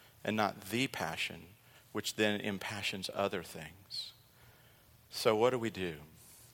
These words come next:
Let me tell you about this great and awesome God that we serve, and this great and awesome God that some of you are here investigating today.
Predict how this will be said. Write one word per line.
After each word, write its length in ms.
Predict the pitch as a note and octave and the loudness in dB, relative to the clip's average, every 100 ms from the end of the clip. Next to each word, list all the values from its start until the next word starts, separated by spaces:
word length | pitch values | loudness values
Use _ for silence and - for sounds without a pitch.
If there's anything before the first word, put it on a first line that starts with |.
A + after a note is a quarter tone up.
| - - - - - - - | -18 -18 -20 -20 -20 -20 -4
Let 80 | C3+ | 0
me 80 | |
tell 240 | C3 C3+ A#2 | 2 4 4
you 60 | |
about 180 | G2+ F2+ | 4 -2
this 120 | F#2+ | -4
great 520 | - - G2+ G#2+ C3 - | -6 -2 2 2 0 -6
and 140 | G2+ - | -6 0
awesome 400 | G2 G2 - A#2 | 4 4 2 -2
God 380 | G2 F2 D#2+ D#2 - - - | 2 2 2 -6 -14 -16 2
that 180 | F#2+ | 2
we 100 | F#2 | 2
serve, 540 | F#2+ - F2+ E2+ F#2 - - - | 0 2 2 0 -4 -10 -16 -4
and 100 | A2+ | 0
this 120 | G2+ - | 0 2
great 300 | G#2 A2+ A#2+ | 6 6 6
and 80 | |
awesome 280 | G2+ G2 G#2 | 0 0 -2
God 280 | F#2+ F#2 F#2 | 2 4 2
that 100 | G2 | 0
some 240 | - B2 | 0 0
of 120 | C3+ G#2 | 0 -2
you 140 | F#2+ | -4
are 80 | F2+ | -4
here 380 | - G2+ G2 - - | -4 -2 -2 -4 -6
investigating 760 | G#2+ F#2+ G#2 - G2+ F#2+ F2+ F2+ | -4 2 2 2 0 0 0 -2
today. 420 | F#2 G2 F#2 E2+ | -2 2 2 0